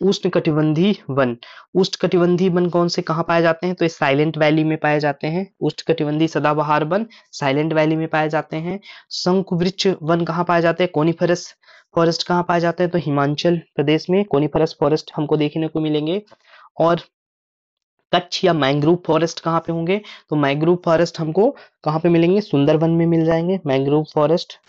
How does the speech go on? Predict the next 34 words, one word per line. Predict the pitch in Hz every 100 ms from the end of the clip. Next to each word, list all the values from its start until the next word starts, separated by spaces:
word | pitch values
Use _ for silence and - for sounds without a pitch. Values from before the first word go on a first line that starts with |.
| _
कच्छ | 160 - 160
वनस्पति | 160 160 - 202
कहाँ | 180 156 160
पे? | 262 - _
सुंदरवन | - 147 143 165 170
में। | 175 196 233 - -
शंकुवृक्ष | - 165 165 160 196 -
कहाँ | - 156 165
पे? | 196
हिमाचल | 156 131 139 165
प्रदेश | 165 165 165 185
में। | 190 -
उष्णकटिबंधीय | 180 - - 160 160 170 175
शुष्क | - 196 - - -
पर्णपाती | 170 165 160 - 175
हमको | 165 160
कहाँ | 165 165
मिलेंगे? | 160 160 190 226
तो | -
ये | - 165
राजस्थान | 131 117 - - 113
में | 113
मिलेंगे, | 113 110 120 123 - - _ _ -
ये | 190
राजस्थान | 160 127 - 135
में | 135 147
मिलेंगे। | 143 143 147 151
तो | 151
सही | - 143 151
जवाब | 151 151 147
इसका | 143 131
क्या | 143 160
हो | 160
जाएगा? | 160 160 208